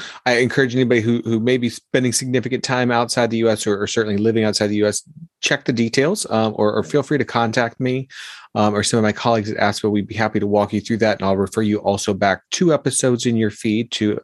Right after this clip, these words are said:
um, Medicare and the F E H B to learn a little bit more about the specifics that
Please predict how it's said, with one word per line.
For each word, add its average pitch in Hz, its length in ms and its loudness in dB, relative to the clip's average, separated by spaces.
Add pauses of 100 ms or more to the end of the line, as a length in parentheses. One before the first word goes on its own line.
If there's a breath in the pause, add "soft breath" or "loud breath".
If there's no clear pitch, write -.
um, 101 400 -2 (420 loud breath)
Medicare 117 320 2
and 113 100 2
the 113 80 2
F 107 140 0
E 110 40 2
H 104 240 -2
B 110 160 2
to 104 100 -2
learn 104 200 0
a 101 80 -2
little 117 240 0
bit 107 160 -2
more 104 220 2
about 98 240 0
the 98 80 -4
specifics - 680 -2
that 92 240 0